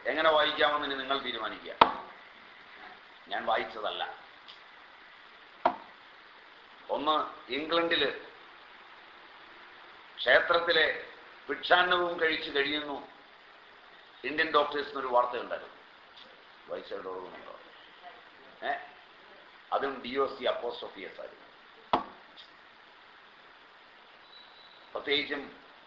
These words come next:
അമ്പലത്തിലെ ഭിക്ഷാന്നം കൊണ്ട് കഴിയുന്നു, അന്നവും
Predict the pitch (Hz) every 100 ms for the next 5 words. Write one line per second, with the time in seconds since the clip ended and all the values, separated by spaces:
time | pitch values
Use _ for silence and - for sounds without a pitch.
0 | - - - - - - 127 151 156 156
1 | 151 - - 147 151 151 151 147 143 139
2 | 143 139 131 127 143 156 156 151 -